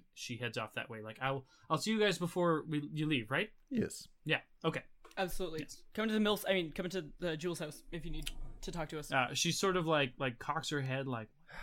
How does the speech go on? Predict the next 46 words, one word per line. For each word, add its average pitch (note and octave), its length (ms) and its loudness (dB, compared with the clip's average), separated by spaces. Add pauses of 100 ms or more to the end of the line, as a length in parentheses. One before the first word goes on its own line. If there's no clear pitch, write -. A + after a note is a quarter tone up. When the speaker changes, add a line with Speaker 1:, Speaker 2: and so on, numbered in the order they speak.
(480)
Speaker 1:
and C3 120 0
then B2+ 100 4
she B2 120 -2
leaves. - 320 -14 (100)
Speaker 2:
Condemned G#2+ 440 6
will G2+ 340 8
suggest G2 480 4
to G#2+ 60 -4
the G2+ 120 4
other F2+ 220 4
two F2 300 0
once E2+ 200 0
they're F2+ 200 2
a F2 60 4
little F2 200 0
bit F2 220 -2
di-, F2 160 0 (200)
a F2+ 140 2
little F2 260 2
distant F2 420 -4
away, E2+ 300 2 (840)
"I F3+ 120 8
know G3 160 10
that F#3 200 4
you E3 120 6
two D#3+ 220 4
are C3+ 60 6 (100)
not, A2 400 6
uh, F#2+ 160 6
accustomed G2 560 2
to F#2+ 100 -4
long F2+ 300 0
journeys, E2 600 -4
but F2+ 340 0
it A#2+ 200 -2
would E3 260 4
perhaps G3 440 2
be C3+ 180 2
best G2 540 4
to G2+ 340 4
assist - 480 2
for B2+ 160 0
what B2+ 380 2
time A#2 300 4
we F#2 120 4
can F2+ 440 -4